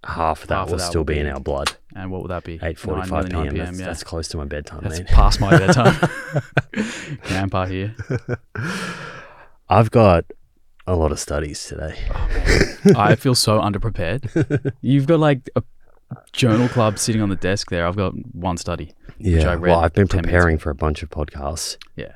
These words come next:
Speaker 1: coming up. So I've, I've had to deep dive a number of different
Speaker 2: I'm
Speaker 1: studies.
Speaker 2: excited. I don't even wanna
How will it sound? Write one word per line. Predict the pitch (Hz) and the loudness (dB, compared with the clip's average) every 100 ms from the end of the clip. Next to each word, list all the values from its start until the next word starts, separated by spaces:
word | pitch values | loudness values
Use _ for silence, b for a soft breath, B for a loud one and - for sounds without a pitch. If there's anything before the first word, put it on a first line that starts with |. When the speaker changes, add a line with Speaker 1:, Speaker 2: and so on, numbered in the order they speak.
| - | -8
Speaker 1:
coming | - 76 76 | -4 -2 -2
up. | 71 76 - b b _ | -4 -10 -18 b b _
So | - 76 71 | -10 -10 -8
I've, | 76 - _ _ _ _ - | -10 -14 _ _ _ _ -20
I've | 82 - | -18 -14
had | - 190 - | -6 -4 -4
to | - - 80 - B B B B B | -2 -2 -2 -4 B B B B B
deep | - 85 | -2 -2
dive | - 76 76 | -2 -2 -2
a | 78 | -2
number | 78 73 | -2 -4
of | 73 71 | -6 -8
different | 73 82 82 | -12 -12 -8
Speaker 2:
I'm | 107 | -6
Speaker 1:
studies. | 92 71 82 | -4 -4 -2
Speaker 2:
excited. | 110 90 | -2 0
I | 85 | 2
don't | 120 139 | 4 4
even | 110 | 4
wanna | 98 95 85 | 0 -2 -4